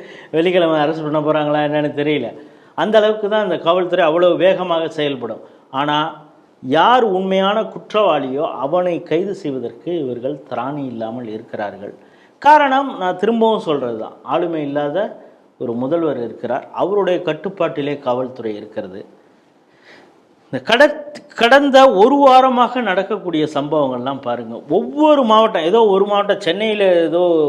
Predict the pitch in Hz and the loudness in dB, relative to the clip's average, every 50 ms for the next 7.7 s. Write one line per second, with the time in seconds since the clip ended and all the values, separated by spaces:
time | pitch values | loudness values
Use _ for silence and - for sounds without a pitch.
0 | 139 135 135 135 - 123 147 156 151 147 143 160 160 143 135 135 139 139 147 131 | 0 -2 -4 -6 -8 -8 -6 -4 -4 -4 -4 -4 -4 -2 -2 -2 -2 -4 -6 -8
1 | 123 120 123 123 120 110 - - 120 127 131 127 139 147 160 156 120 127 127 135 | -8 -8 -10 -10 -10 -12 -12 -10 -10 -8 -6 -4 -4 -4 -6 -6 -8 -6 -6 -6
2 | 135 117 104 104 98 92 - - - - _ _ _ _ _ _ _ _ _ _ | -6 -8 -10 -12 -14 -14 -16 -20 -20 -20 _ _ _ _ _ _ _ _ _ _
3 | - 156 185 226 247 269 269 269 269 254 220 208 233 214 208 196 190 175 160 156 | -6 -4 -2 0 2 4 4 4 4 2 0 -2 -4 -2 -2 -2 0 0 0 0
4 | 151 143 151 151 147 151 170 175 170 147 139 139 147 135 - - - - 160 170 | 0 0 -2 -2 -2 -2 -2 -2 -4 -6 -6 -6 -6 -8 -10 -16 -18 -12 -8 -6
5 | 196 196 175 165 165 170 170 208 202 185 185 180 160 143 147 156 185 196 202 196 | -4 -2 0 0 0 0 -2 -2 0 0 0 0 0 0 -2 -2 -2 -2 -2 -2
6 | 170 156 151 160 165 160 156 156 156 135 131 120 113 110 117 135 165 156 120 110 | -2 -2 0 0 0 0 -2 -4 -8 -10 -8 -8 -8 -6 -4 -4 -4 -4 -6 -8
7 | 107 123 156 185 202 190 180 160 139 135 135 - 135 135 | -8 -4 -2 0 2 2 2 2 0 -2 -6 -8 -8 -8